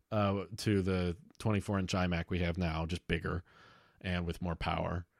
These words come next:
And then the last thing that they don't switch by the beginning of twenty twenty-two, the, that Intel Mac Pro will still be hanging around. It'll still be just chilling on the store for those people that are going crazy.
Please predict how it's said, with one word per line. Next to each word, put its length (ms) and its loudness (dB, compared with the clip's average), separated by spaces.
And 160 0
then 80 0
the 100 2
last 400 4
thing 260 4
that 100 0
they 120 4
don't 340 2
switch 640 0
by 260 4
the 120 0
beginning 400 8
of 80 0
twenty 240 2
twenty-two, 560 2
the, 300 2
that 300 4
Intel 640 8
Mac 420 0
Pro 200 4
will 160 2
still 260 -2
be 140 0
hanging 280 -2
around. 380 -2
It'll 180 0
still 300 2
be 140 0
just 220 -4
chilling 380 2
on 140 0
the 60 -2
store 300 0
for 140 -4
those 200 -2
people 320 -2
that 100 0
are 60 0
going 240 0
crazy. 540 0